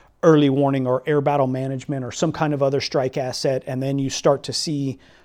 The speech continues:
that build. And that's really the, the, the weapon school methodology is, it's that integration. So why aren't we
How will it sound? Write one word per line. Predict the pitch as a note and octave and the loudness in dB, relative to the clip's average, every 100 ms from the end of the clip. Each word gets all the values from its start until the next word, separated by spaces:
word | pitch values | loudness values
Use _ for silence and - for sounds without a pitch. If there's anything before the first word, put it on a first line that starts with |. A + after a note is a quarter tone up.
| - | -14
that | D#3 D3+ C3+ B2 | -2 -2 -2 2
build. | D3+ C3 A#2+ | 4 4 0
And | B2+ | 0
that's | D#3+ - | 0 4
really | F#3+ F3+ | 4 4
the, | C#3+ C#3 C3 | 4 0 0
the, | - B2 A#2+ _ _ - | -2 -4 -6 _ _ -4
the | |
weapon | B2+ D3+ D#3 D3 | 0 0 -2 -4
school | - C#3+ | 0 0
methodology | C3+ B2 B2+ C#3 C3 A#2 A#2 | 0 -4 -2 -2 -2 -6 -10
is, | A#2 A#2 - - - | -12 -12 -18 -10 -6
it's | D3 | -4
that | - - - | -4 -6 -4
integration. | E3+ C3 C#3 C3+ - - G#2+ - _ - _ - | -4 -2 0 0 -2 -10 -16 -20 _ -20 _ -14
So | - C#3+ | -2 0
why | C3 B2+ D3 D#3+ | 0 0 2 2
aren't | D3 C#3+ - | 2 0 -2
we | C#3 C#3 C3 B2 | -4 -4 -4 -8